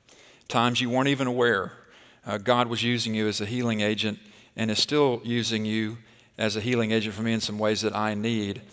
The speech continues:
So I experience a lot of encouragement at First Evan. I mean, we've got things to work on, sure. That's the point of the critical initiatives.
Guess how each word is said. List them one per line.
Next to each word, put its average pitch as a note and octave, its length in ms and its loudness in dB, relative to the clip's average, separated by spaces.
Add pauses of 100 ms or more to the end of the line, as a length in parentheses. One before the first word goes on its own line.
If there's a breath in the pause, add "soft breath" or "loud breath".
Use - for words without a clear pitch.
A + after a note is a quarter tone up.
(440 loud breath)
So - 160 2
I D3 120 8
experience D#3+ 420 -2
a C3 60 0
lot C#3+ 180 2
of A#2 80 0
encouragement A2+ 720 -4
at A2+ 140 -8
First G#2 280 -2
Evan. F2 360 -12
I A#2 40 -14
mean, F3+ 140 -4
we've A3 160 -2
got G2 180 2
things G2+ 240 -4
to G#2 100 -6
work G#2 320 -2
on, E3 200 -4
sure. A3+ 320 0
That's A2+ 240 2
the - 100 -4
point E3+ 300 -2
of D#3+ 60 -6
the D3+ 60 -6
critical F3+ 360 0
initiatives. - 640 -2